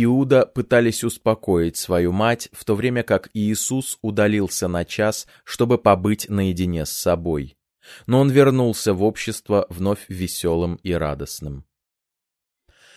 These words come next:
Свадьба проходила в выжидательной тишине, но вот церемония закончена, и ни слова, ни жеста от почетного гостя. Потом начал распространяться шепот,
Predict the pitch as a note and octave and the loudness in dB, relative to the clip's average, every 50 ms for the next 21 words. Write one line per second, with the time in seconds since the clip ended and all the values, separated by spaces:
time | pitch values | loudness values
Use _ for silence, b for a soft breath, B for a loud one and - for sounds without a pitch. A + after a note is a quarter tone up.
0 | b b b b b b b b b - - B2 B2+ C#3 C#3+ C3+ C#3 C#3+ - - | b b b b b b b b b -6 0 4 6 6 6 4 2 0 0 0
1 | C3 A#2+ - B2 A#2 G#2+ A#2+ B2+ B2 B2 A#2+ - A#2+ G#2+ G#2+ G#2+ A#2 A#2+ G#2 A#2 | 0 0 2 2 2 2 2 2 4 4 4 2 0 -4 -4 0 2 2 2 2
2 | B2 A2+ A#2+ A2 G2+ - - G2 F#2 F#2 F#2+ F#2+ F#2 - - G#2 - - - G#2 | 2 4 6 6 4 4 2 -2 -2 -2 -2 -2 -4 -4 -4 -6 -4 -4 -4 -4
3 | G2+ G2 F2 D2 - - - _ _ _ - G2 G2 G2 G2 G2 F#2+ A2 A#2+ A#2 | -4 -4 -4 -6 -8 -10 -14 _ _ _ -6 -4 -2 0 0 0 2 2 0 0
4 | - - - - - A2 F#2+ G2 F#2+ G2 F#2+ F2+ F2 E2+ E2+ E2+ D#2+ D#2+ F#2 F2 | -2 -6 -12 -6 -4 -2 0 0 0 0 0 0 0 -2 -2 -2 0 0 0 0
5 | - - G#2+ A2+ A2+ A2 - - A2 G#2 G#2 G#2 G2+ b b b b b A2+ A#2+ | 0 -2 -2 -2 -2 -2 -4 -6 -4 -4 -2 -4 -4 b b b b b -2 0
6 | B2+ C3 B2 - - A#2 G#2+ G2+ G2 F#2 F#2+ F2+ F2+ - _ _ - A2+ A#2 B2 | 2 2 0 0 0 0 2 2 2 2 2 0 -2 -4 _ _ -4 -2 0 0
7 | A#2+ G2 G2 G#2 G2 F#2 - - - G2 F#2+ - - G2 F#2 - - - G2+ F2+ | 0 0 0 0 0 0 -2 -4 -4 -4 -4 -2 -2 -4 -4 -4 -2 0 0 0
8 | - - F2+ D#2 D2 - - E2+ E2 F2 F2+ E2+ F2+ F2 D#2 D2 - - - D#2 | -2 -2 -4 -4 -4 -4 -6 -4 -2 0 0 0 0 -2 -2 -4 -6 -10 -10 -10
9 | D2 - _ _ _ _ _ _ _ _ _ B B B B B B B G2+ - | -10 -10 _ _ _ _ _ _ _ _ _ B B B B B B B -2 0
10 | - C#3 C#3+ C#3 C3+ B2+ B2 - - C#3 D3 C3+ C3+ - - - A2+ G#2+ - - | 2 2 2 2 2 2 2 2 2 0 2 2 0 -2 -4 -6 -6 -6 -4 -2
11 | G#2 G#2+ G#2 G#2 G2+ F#2+ F2+ - - G#2 F#2 - - - G#2 G#2 G#2 - A#2+ A#2+ | 0 0 0 2 0 0 -2 -2 -4 -6 -6 -4 -2 0 0 0 0 0 -4 -4
12 | - - | -6 -8